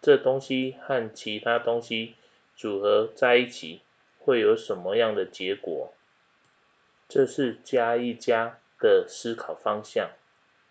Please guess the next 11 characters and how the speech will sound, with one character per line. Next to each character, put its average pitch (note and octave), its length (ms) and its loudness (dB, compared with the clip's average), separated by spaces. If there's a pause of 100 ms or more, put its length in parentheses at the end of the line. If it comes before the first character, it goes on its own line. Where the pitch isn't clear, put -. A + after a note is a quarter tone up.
(920)
接 C3 160 2
下 B2 180 2
来， G#2 340 0 (560)
我 G#2+ 120 -2
们 G#2 300 -4
要 A#2 160 2
来 G2 180 0
说 A2+ 240 0
明 A2 300 -8 (220)
减， F#2 400 -4 (1120)
减 F#2+ 360 -4